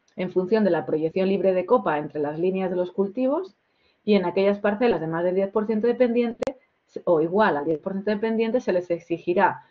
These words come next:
lo que a las demás, más un metro para ir más allá de la condicionalidad. El siguiente punto sería el grado de penetración, que ya hemos,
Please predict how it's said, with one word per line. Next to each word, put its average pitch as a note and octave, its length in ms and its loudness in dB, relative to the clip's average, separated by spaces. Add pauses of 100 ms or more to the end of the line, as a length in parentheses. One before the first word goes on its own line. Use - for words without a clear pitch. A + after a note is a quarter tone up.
(240)
lo F3+ 180 4
que E3 140 0
a E3 40 2
las E3 160 -2
demás, B3 440 0 (120)
más F#3 240 -2 (140)
un A3 120 2
metro A#3 440 0
para D#3 260 -2
ir E3+ 140 0
más E3+ 180 -8
allá F3+ 200 2
de F#3+ 80 2
la G3 100 -6
condicionalidad. A#2+ 720 -12 (1500)
El G3 280 2
siguiente G3+ 400 0
punto A#3 340 0
sería E3 560 -2 (720)
el D#3+ 80 -8
grado E3 160 0
de E3+ 100 4
penetración, G3+ 600 -2 (180)
que F3 100 -2
ya E3 120 0
hemos, E3 280 -6